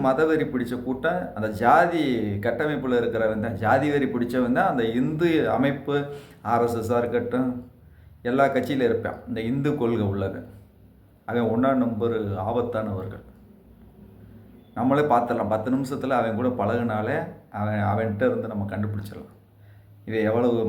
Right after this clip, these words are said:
மதவெறி பிடிச்சவன், இவன் எவ்வளவு ஜாதி வெறி பிடிச்சவன், இவன்கிட்ட வந்து பழகலாமா வேணாம்ன்றதை நம்ம ஒரு நாள்ல கண்டுபிடிச்சிடலாம், இல்ல பத்து நிமிஷத்துல கூட கண்டுபிடிச்சிடலாம். பட்டியல் இன மக்களை கோயிலுக்குள்ள விடக்கூடாதுன்றாங்க,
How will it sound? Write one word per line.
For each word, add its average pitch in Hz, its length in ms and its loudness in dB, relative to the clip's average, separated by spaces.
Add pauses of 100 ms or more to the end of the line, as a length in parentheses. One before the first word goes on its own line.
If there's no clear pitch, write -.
மதவெறி 117 400 2
பிடிச்சவன், 101 560 -6
இவன் 110 240 -4
எவ்வளவு 110 400 -2
ஜாதி 117 300 2
வெறி 101 200 -4
பிடிச்சவன், 95 560 -6 (800)
இவன்கிட்ட 123 400 2
வந்து 131 140 2 (120)
பழகலாமா 120 560 2
வேணாம்ன்றதை 123 500 0
நம்ம 117 220 0 (140)
ஒரு 127 120 0 (100)
நாள்ல 127 280 0
கண்டுபிடிச்சிடலாம், 101 760 -6 (680)
இல்ல 131 100 0 (120)
பத்து 120 300 -2
நிமிஷத்துல 135 460 -2
கூட 113 100 -2
கண்டுபிடிச்சிடலாம். 101 720 -6 (1400)
பட்டியல் 151 520 2
இன 135 120 2 (120)
மக்களை 131 400 0 (1800)
கோயிலுக்குள்ள 117 540 0
விடக்கூடாதுன்றாங்க, 139 960 -4